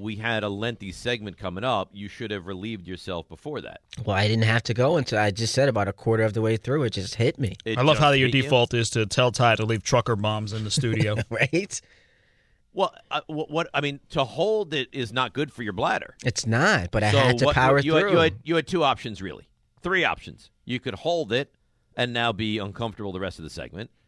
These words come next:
Speaker 1: You could take a bottle and, and go and then go, you know, dump the bottle at the break. Or you could get up, go to the bathroom, and then come back.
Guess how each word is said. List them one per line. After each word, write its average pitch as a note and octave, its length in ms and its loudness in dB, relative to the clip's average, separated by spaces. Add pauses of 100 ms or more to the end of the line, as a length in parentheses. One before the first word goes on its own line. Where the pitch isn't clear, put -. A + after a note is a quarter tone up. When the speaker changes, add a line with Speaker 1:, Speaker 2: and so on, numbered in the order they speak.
(140)
Speaker 1:
You B2 260 -6
could G#2 580 -2 (180)
take C3+ 240 -4
a B2 40 -6
bottle A2+ 460 -2
and, G#2 260 -6
and G#2 160 -8
go G2+ 240 0
and G#2 100 -6
then F#2 120 -8
go, F#2 380 -6 (160)
you G2 100 -10
know, F#2 40 -8
dump F#2+ 260 -8
the F2+ 80 -10
bottle E2+ 300 -6
at D#2 100 -14
the E2 60 -10
break. F2+ 320 -8
Or F#3 200 -4
you C#3 140 -4
could F2+ 200 -12
get A2+ 160 -4
up, A2 260 -2 (560)
go B2+ 180 0
to A#2 60 -2
the G#2 60 -6
bathroom, C3 400 2
and G#2+ 80 -8
then A2 80 -8
come C3+ 180 -6
back. - 360 -8